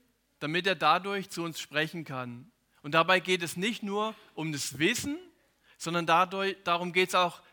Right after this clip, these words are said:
drum, dass ich das in mein Herz aufnehme und ernst nehme. Und deswegen möchte ich, dass wir gemeinsam beten, bevor wir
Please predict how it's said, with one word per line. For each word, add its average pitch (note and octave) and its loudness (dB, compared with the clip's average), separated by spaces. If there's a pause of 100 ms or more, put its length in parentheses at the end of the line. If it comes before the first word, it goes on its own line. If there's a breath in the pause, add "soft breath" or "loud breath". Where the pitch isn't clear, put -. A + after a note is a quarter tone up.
drum, F3+ -4
dass D#3 0
ich D#3 -8
das D3+ -6
in D#3 -4
mein D3+ 2
Herz D3 2
aufnehme G#3 -4
und E3 -10
ernst D#3+ -2
nehme. B2 -10 (540 loud breath)
Und D3 -10
deswegen G#3 -2 (180)
möchte D#3+ -4
ich, D#3 -8
dass D3 -4
wir D3+ -8
gemeinsam D3 -2
beten, D#3 -4
bevor C3 -8
wir B2+ -6